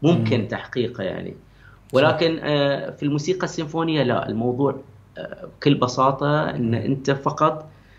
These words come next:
Speaker 1: تبدأ، آه، تشعر بهاي الشيء ترى. لما
Speaker 2: صح.
Speaker 1: بحيث ما تروح فوق، ما تروح تحت،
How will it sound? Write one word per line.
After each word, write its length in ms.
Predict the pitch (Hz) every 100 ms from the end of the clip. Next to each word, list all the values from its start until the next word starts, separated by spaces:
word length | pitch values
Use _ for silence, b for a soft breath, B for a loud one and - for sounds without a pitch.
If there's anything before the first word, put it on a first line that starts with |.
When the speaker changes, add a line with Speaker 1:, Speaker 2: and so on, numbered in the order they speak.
| b - -
Speaker 1:
تبدأ، 520 | 120 104 131 131 -
آه، 640 | 110 101 101 101 95 - - -
تشعر 540 | 143 139 - - 135 156
بهاي 240 | 120 120
الشيء 420 | 95 - 98 90
ترى. 240 | 95 90 85 - - - -
لما 140 | 98
Speaker 2:
صح. 60 | 95
Speaker 1:
بحيث 240 | 127 113
ما 200 | 104 127
تروح 240 | 131 107
فوق، 340 | - 123 127 98
ما 80 | 104
تروح 180 | - 117
تحت، 200 | 127